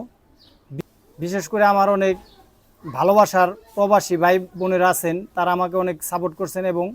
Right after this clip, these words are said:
আমার দেশেরও বিভিন্ন জেলার আমার ভাই বন্ধু সবাই আমাকে সাপোর্ট করছেন। এই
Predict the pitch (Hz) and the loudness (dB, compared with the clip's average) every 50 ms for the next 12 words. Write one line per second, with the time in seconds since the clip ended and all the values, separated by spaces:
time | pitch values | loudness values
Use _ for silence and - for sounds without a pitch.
0 | - _ _ _ _ - 185 190 180 165 165 202 214 - - 208 202 208 185 180 | -14 _ _ _ _ -4 -4 -4 -4 -4 -4 -4 -4 -2 -2 -2 -2 -2 -2 -2
1 | 208 180 196 196 202 196 185 202 196 190 180 170 165 - _ - 170 170 175 180 | -2 -2 -2 -2 -4 -4 -2 0 0 0 0 0 -2 -8 _ -14 -8 -4 -4 -2
2 | 175 160 151 165 175 175 185 190 190 170 170 170 170 185 208 _ _ _ _ _ | -2 0 0 2 2 2 0 -2 -2 -2 -2 -4 -4 -6 -8 _ _ _ _ _
3 | _ _ _ _ _ _ _ _ _ _ _ _ _ _ _ _ _ _ - - | _ _ _ _ _ _ _ _ _ _ _ _ _ _ _ _ _ _ -12 -6
4 | - 185 190 196 196 190 190 180 175 196 180 - 185 170 180 165 156 185 156 123 | -4 0 2 2 2 2 0 -2 -4 -6 -6 -6 -6 -6 -6 -6 -6 -6 -8 -6
5 | 151 147 160 208 247 _ _ _ _ _ _ _ _ _ _ _ _ _ _ _ | -6 -8 -8 -8 -12 _ _ _ _ _ _ _ _ _ _ _ _ _ _ _
6 | _ _ _ _ _ _ _ _ _ - 175 170 175 | _ _ _ _ _ _ _ _ _ -10 -6 -4 -4